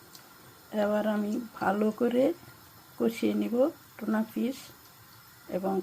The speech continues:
টমেটোর সসগুলো। দেখতে থাকুন। আবার ফিরে আসলাম। টমেটোর সসগুলো কষানো হওয়ার পরে, আহ, দিয়ে দিচ্ছি সেদ্ধ করে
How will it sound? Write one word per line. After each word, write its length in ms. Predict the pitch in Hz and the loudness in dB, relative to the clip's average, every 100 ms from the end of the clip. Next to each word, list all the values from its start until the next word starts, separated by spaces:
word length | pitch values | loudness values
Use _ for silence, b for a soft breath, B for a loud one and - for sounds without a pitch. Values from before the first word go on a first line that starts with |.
| - | -2
টমেটোর 400 | 196 190 196 185 | -4 -4 -6 -10
সসগুলো। 440 | - 196 185 190 190 190 - - - - - - - - - - - - - 220 | -8 -6 -4 -2 -4 -2 -4 -6 -12 -20 -20 -20 -20 -20 -20 -20 -20 -20 -8 -6
দেখতে 240 | - 202 196 | -4 -6 -6
থাকুন। 220 | 175 - - - - 240 | -8 -8 -10 -8 -2 0
আবার 220 | 240 233 - | 2 2 0
ফিরে 200 | 226 247 233 | 4 4 2
আসলাম। 360 | - 226 220 285 339 - - - - - | 2 2 2 2 -2 -6 -8 -8 -8 0
টমেটোর 400 | 247 226 240 233 - | 2 2 2 -2 2
সসগুলো 400 | 220 233 247 262 262 | 2 2 4 4 4
কষানো 380 | 277 - 247 262 226 | 0 2 0 2 0
হওয়ার 260 | 233 247 - | 0 0 2
পরে, 220 | 262 285 285 | 6 6 6
আহ, 1500 | 392 - - - - - - - - - - - 226 226 233 202 | 2 -4 -8 -8 -8 -8 -8 -8 -8 -8 -6 -4 0 2 2 2
দিয়ে 180 | 233 240 226 | 4 4 4
দিচ্ছি 420 | 233 - - 233 226 226 - - - - | 0 -2 -2 4 4 2 -2 -8 -6 2
সেদ্ধ 220 | 247 190 226 | 4 4 2
করে 200 | 226 226 | 4 4